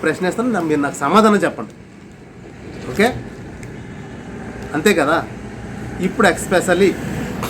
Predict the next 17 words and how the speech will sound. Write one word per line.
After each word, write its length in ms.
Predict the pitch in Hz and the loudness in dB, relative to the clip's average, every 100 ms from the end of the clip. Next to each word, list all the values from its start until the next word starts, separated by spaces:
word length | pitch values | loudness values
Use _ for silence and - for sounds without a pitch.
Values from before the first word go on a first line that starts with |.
| - - - - - - - - - - - - - - - - 170 | -6 -4 -4 -4 -2 -2 0 2 4 4 4 4 4 4 4 6 8
నేను 160 | 214 226 | 8 8
రెండు 200 | 202 196 202 | 6 4 4
వేల 180 | 208 202 202 | 4 4 4
ఇరవై 260 | 196 190 202 190 | 4 2 2 2
రెండు 180 | 185 180 | 0 0
నుంచి 200 | 180 185 214 | -2 0 0
నేను 140 | 202 196 175 | 0 0 2
పోరాటం 320 | 170 175 175 170 | 4 4 2 0
చేస్తున్నాను. 420 | 151 143 120 107 - - 135 | 0 -2 -4 -4 -10 -12 -8
రెండు 160 | 147 165 | -2 2
వేల 100 | 165 | 4
ఇరవై 180 | 160 160 160 | 4 4 4
రెండు, 240 | 156 160 165 160 | 2 2 2 2
ఇరవై 200 | 156 151 151 | 2 0 0
మూడులో 220 | 147 175 160 | -2 0 0
నేను 140 | 156 139 | 0 0
ఆర్టీఐ 280 | 143 160 | 0 4